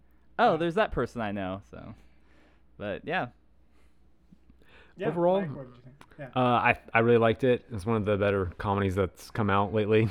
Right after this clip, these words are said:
Speaker 3: <laughs> Also, we don't have a lot of comedies that come out at all anymore, <laughs> so that was
Speaker 2: Yeah.
Speaker 3: refreshing.
Speaker 1: Correct.
Speaker 3: You know, in movie form anyway. You know, I guess there's stuff on T V, but,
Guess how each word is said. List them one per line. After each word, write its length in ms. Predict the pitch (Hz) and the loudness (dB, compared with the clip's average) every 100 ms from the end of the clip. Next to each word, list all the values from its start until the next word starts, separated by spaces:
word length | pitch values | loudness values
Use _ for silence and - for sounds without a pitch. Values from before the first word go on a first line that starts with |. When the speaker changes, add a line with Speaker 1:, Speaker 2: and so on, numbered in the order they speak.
| - | -2
Speaker 3:
<laughs> 120 | 117 | -4
Also, 300 | 110 - 104 | -4 -2 -4
we 140 | 87 95 | -2 -4
don't 180 | 95 | -4
have 160 | 92 95 | -2 -2
a 40 | |
lot 140 | 95 92 | 0 -2
of 80 | - | -2
comedies 340 | 92 92 82 | -4 -4 -4
that 200 | 87 - | -6 -6
come 160 | 95 90 | -4 -2
out 220 | 92 - | -2 -2
at 100 | 98 | -2
all 220 | 87 127 | 0 0
anymore, 420 | 165 175 190 190 160 131 | 0 0 0 0 -2 -8
<laughs> 80 | |
so 140 | - 180 | -8 -8
that 160 | 156 107 | -4 -4
was 100 | 135 | -2
Speaker 2:
Yeah. 40 | 131 | -4
Speaker 3:
refreshing. 300 | - 127 127 | 0 0 2
Speaker 1:
Correct. 280 | 117 110 - - - - - - - | 2 0 -4 -20 -20 -20 -20 -20 -10
Speaker 3:
You 140 | 117 110 | -4 -4
know, 40 | - | 2
in 160 | 117 | 4
movie 280 | 131 123 117 | 6 6 4
form 280 | - 101 98 | 2 0 2
anyway. 440 | 92 90 87 90 | 0 2 2 0
You 80 | 90 | -2
know, 100 | 87 | -4
I 40 | |
guess 180 | 87 85 | -6 -10
there's 120 | 82 | -12
stuff 240 | - 82 - | -10 -10 -8
on 120 | 85 | -10
T 180 | - 80 | -10 -12
V, 240 | 82 82 - | -10 -10 -8
but, 220 | 85 | -10